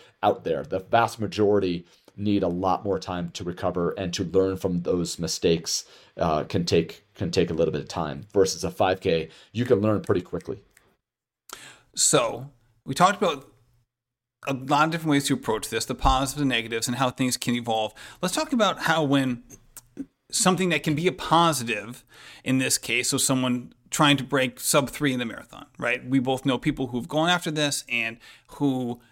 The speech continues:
Speaker 2: have gone after it with, like, with abandon, full force, even a pos-, in, in,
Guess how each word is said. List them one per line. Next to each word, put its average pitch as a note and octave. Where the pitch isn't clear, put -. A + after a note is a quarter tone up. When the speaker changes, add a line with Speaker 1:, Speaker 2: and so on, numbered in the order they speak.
Speaker 2:
have A#2
gone A#2+
after A2+
it A2+
with, A#2
like, G#2+
with C#3
abandon, E3+
full F#3+
force, E3
even A#3
a G#3+
pos-, G#3+
in, F3
in, F#3+